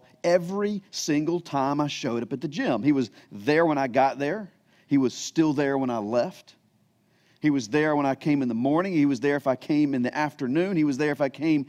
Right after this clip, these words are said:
in the evening. I mean, he was always at the gym.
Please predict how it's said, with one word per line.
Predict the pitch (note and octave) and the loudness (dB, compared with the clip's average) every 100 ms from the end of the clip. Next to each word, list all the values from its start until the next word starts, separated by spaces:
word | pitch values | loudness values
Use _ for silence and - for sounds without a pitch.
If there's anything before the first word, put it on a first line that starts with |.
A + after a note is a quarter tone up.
| - | -6
in | C#3 | -2
the | B2 B2+ F3 | -2 -2 -4
evening. | E3 D#3 F3+ A3+ F#3+ - _ _ _ _ _ _ _ _ _ _ C3 | -4 -4 -4 -4 -6 -10 _ _ _ _ _ _ _ _ _ _ -8
I | |
mean, | C3 | -4
he | E3 | -2
was | C3 - | -4 -6
always | D3+ D#3 D#3 D3 C#3 C#3 - - _ _ _ _ _ _ - | -8 -4 -2 0 0 -2 -6 -20 _ _ _ _ _ _ -20
at | - | -18
the | - | -10
gym. | B2 C4+ A#2 | -6 -4 -6